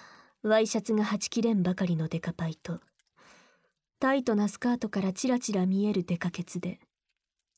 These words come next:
見るに耐えない卑猥な女体と、おちんぽをイライラさせるすまし顔で、交渉を有利に進めてきた。薄汚い、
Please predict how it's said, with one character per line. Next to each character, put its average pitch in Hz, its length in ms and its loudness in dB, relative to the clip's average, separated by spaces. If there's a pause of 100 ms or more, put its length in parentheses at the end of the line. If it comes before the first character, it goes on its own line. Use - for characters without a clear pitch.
(480)
見 220 160 2
る 220 100 2
に 185 160 2
耐 196 280 0
え - 20 2
な 190 160 2
い 175 80 2
卑 196 200 -2
猥 202 220 2
な 202 100 0
女 196 140 0
体 185 260 -2
と、 - 240 -8 (720)
お 233 120 2
ち 294 200 0
ん 277 80 2
ぽ 226 180 0
を 214 80 2
イ 240 120 2
ラ 262 100 4
イ 240 80 4
ラ 190 120 0
さ 190 120 -2
せ 214 140 0
る 208 100 0
す - 160 -2
ま 214 100 2
し 226 160 -2
顔 190 240 0
で、 185 200 -10 (760)
交 233 220 2
渉 226 340 0
を 226 60 2
有 226 260 2
利 202 140 0
に 175 100 0
進 - 300 -2
め 160 80 0
て 165 140 -4
き - 100 -12
た。 - 220 -10 (1400)
薄 175 300 0
汚 - 20 4 (480)
い、 170 120 -4